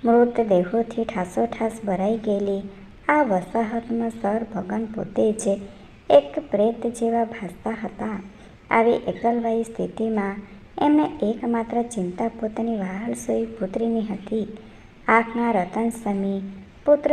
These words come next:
સમોવડી એ પુત્રીને જલાલપરના પેલા જંગલીના હાથમાંથી સી રીતે છોડાવી,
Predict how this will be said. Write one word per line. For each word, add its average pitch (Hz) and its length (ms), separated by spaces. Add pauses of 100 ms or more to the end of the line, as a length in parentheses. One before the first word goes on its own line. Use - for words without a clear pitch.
સમોવડી 233 760 (120)
એ 220 140
પુત્રીને 220 680
જલાલપરના 196 880 (400)
પેલા 294 340
જંગલીના 233 680
હાથમાંથી 226 760
સી 214 320
રીતે 226 360
છોડાવી, 220 600